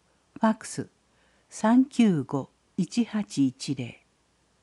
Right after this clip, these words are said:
防災リュック点検&見直し講座。一、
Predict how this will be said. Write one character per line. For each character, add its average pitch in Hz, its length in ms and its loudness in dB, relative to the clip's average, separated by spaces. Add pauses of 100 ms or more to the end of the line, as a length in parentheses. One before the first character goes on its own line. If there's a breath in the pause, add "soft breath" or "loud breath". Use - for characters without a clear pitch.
(1800)
防 214 300 2
災 240 380 0
リ 214 140 4
ュ - 20 0
ッ - 40 -4 (120)
ク 170 120 0
点 160 300 4
検& 143 380 -2 (640)
見 156 160 6
直 214 220 4
し - 160 -12
講 170 220 -4
座。 - 260 -10 (1000)
一、 170 400 -4